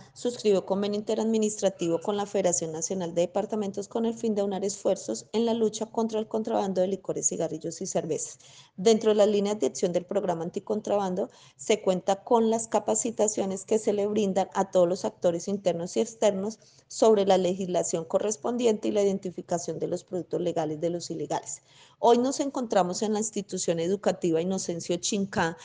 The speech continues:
eh, dándole la sensibilización a todos los estudiantes sobre la identificación de estos productos con el fin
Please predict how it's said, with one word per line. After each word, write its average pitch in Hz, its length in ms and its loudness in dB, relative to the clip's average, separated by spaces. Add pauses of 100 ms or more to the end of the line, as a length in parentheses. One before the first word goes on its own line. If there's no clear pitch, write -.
(340)
eh, 190 380 4
dándole 214 480 4
la 233 180 2
sensibilización 185 1300 0 (340)
a 208 220 -2
todos 233 220 6
los 247 180 0
estudiantes 247 920 2 (160)
sobre 226 580 6
la 220 140 6
identificación 190 880 2
de 180 80 2
estos 220 300 0
productos 226 680 2
con 233 280 2
el 247 100 0
fin 240 420 2